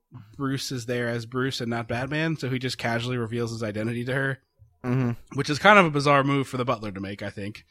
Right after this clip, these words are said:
Speaker 2: Yeah, right?
Speaker 1: Sort of a weird power move for him to be like, "Well, now she knows who he is. Suck it. Make a baby. I'm tired of this nonsense."
Speaker 2: <laughs> "I'm so over this. I wanna play Alfred."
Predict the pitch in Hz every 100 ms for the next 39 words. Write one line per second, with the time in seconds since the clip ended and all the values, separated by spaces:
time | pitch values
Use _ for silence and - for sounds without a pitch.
0 | _ _ - 135 139 113 117 165 196 -
1 | 143 170 165 147 151 151 135 143 135 123
2 | 120 120 117 120 120 117 110 110 - -
3 | - - _ 143 185 139 143 143 156 151
4 | 156 143 120 117 - - 139 135 127 -
5 | - 127 135 127 123 113 - _ - 117
6 | 139 127 117 120 127 123 107 117 123 -
7 | - - - - - 160 190 - 170 170
8 | 85 - 104 120 - 135 127 127 110 117
9 | 120 131 113 127 131 - - _ _ _
10 | _ - 147 165 135 123 110 90 95 92